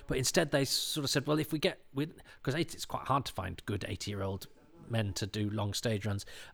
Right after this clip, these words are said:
And, uh, and I think they went, "Well, let's, let's, let's just give him a sort of slightly different energy to everybody else by casting Sa-, Sam Cox, who's nothing like eighty." But,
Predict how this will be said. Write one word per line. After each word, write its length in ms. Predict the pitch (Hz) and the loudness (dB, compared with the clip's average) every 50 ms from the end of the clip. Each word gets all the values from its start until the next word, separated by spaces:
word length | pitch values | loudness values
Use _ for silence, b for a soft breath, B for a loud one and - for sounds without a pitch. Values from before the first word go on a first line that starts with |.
| - | 6
And, 320 | - 135 135 139 135 127 151 | 8 8 8 8 8 8 8
uh, 140 | 147 139 - - | 8 8 8 4
and 100 | 143 143 | 4 4
I 60 | 143 | 4
think 180 | 127 - 170 135 | 4 2 2 2
they 80 | 131 143 | 2 0
went, 140 | 147 151 | 0 2
"Well, 100 | 156 160 | 4 4
let's, 240 | 170 170 - - - | 2 4 2 0 0
let's, 380 | 170 170 165 - - - - b b b b b | 2 0 0 2 0 -2 -2 b b b b b
let's 160 | 175 151 - | 0 0 2
just 220 | - 165 151 - | 0 0 0 2
give 140 | - 170 147 | 2 2 2
him 80 | 147 143 | 4 2
a 40 | 135 | 2
sort 200 | - - 139 139 | 4 4 4 4
of 80 | 131 | 2
slightly 320 | - - - - - - 117 | 2 0 0 0 0 -2 -2
different 400 | - - 139 - - - - - | 0 0 0 2 2 0 2 4
energy 400 | - 147 160 151 120 - 110 104 | 4 4 4 4 2 0 -2 -2
to 140 | - - 107 | -2 -2 -2
everybody 300 | 98 101 98 104 101 98 | -2 -2 -2 -2 0 0
else 120 | 107 107 | -2 -2
by 160 | - - 113 | -4 -6 -10
casting 460 | - - - 131 127 - - 123 107 - B B B B B | -6 -4 -2 -2 -2 0 0 -2 -2 -2 B B B B B
Sa-, 220 | - - - 143 - | -6 -4 -4 -2 0
Sam 280 | - - 160 143 139 123 | 2 4 4 4 4 6
Cox, 360 | - - - - - - - | 8 8 8 8 4 0 -2
who's 200 | - 101 101 - | 0 -2 -2 -2
nothing 280 | 127 127 123 - 131 135 | -4 -4 0 2 4 4
like 260 | 147 165 170 - - | 6 6 6 6 6
eighty." 340 | 113 107 - - 110 101 95 | 4 2 2 0 -2 -2 0
But, 220 | - 113 113 B | -2 -2 -2 B